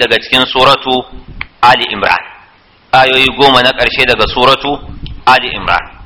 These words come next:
To shine malam ya kawo mana ayoyin ka-, ga sunan. "Inna fi khalqis samawati wal ardi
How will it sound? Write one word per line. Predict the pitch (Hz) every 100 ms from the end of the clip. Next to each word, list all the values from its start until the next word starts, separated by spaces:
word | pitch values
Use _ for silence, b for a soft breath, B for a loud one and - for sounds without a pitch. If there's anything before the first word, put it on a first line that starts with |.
| - -
To | 107
shine | - 160 143
malam | 143 151
ya | 135 131
kawo | 131 131
mana | 139 135 -
ayoyin | 127 131 131 135 123
ka-, | - - - -
ga | 117
sunan. | - 135 131 - - _ _ _ _ _
"Inna | 151 151 139
fi | - 131
khalqis | - 147 147 139 -
samawati | 127 123 120 135 139
wal | 131 120
ardi | 143 147 135